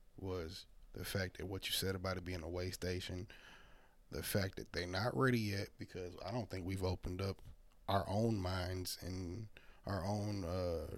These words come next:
creativity and energy. That might sound really spooky to some of y'all, but that, that shit to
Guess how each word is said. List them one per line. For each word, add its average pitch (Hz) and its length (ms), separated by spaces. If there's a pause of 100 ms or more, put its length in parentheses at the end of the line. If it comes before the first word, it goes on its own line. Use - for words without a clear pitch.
(160)
creativity 95 1000
and 87 360 (640)
energy. 101 600 (340)
That 92 80
might 95 280
sound 92 260
really 92 160
spooky 95 340
to 85 80
some 87 160
of 85 60
y'all, 101 200
but 101 180 (160)
that, 107 260
that 101 240
shit 95 300 (220)
to 95 380